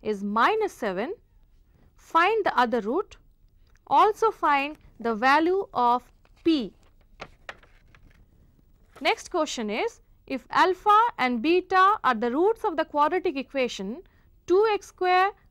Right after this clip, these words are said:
minus seven x plus five equal to zero, then find the value of alpha upon beta plus beta upon alpha. Also find the value of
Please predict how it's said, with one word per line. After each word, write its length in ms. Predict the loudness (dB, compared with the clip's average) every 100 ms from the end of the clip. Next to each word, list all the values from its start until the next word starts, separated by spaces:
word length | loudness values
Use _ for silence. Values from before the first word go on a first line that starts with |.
| -4
minus 360 | -2 -2 -4
seven 380 | -4 -2 0 -2
x 260 | -4 -6 -12
plus 300 | -10 -10 -6
five 320 | -2 0 0
equal 320 | -2 -4 -4
to 120 | -6
zero, 560 | -4 -4 -4 -4 -6 -6 _ _ _ _ _ _ _ _ _ _
then 360 | -8 -6 -4 -8 _ _
find 600 | _ 0 2 4 2 -2 -8 _
the 140 | -6 -4
value 460 | 0 2 4 4
of 300 | 4 4 2 -2 _ _ -2
alpha 460 | -2 0 2 4 2
upon 360 | -4 -4 -4
beta 540 | -4 -4 -2 2 2 0 _ _ _ _
plus 360 | 0 2 2 -4 -16 -8
beta 380 | -6 -4 -2 -4
upon 360 | -4 -6 -6 -6
alpha. 400 | -12 -2 2 2 0 _ _ _ _ _ _ _ _ _ _ _ _ _ _ 0
Also 420 | 2 2 0 -2
find 340 | 0 -2 0
the 80 | -4
value 380 | 0 0 2 2
of 320 | 2 2 0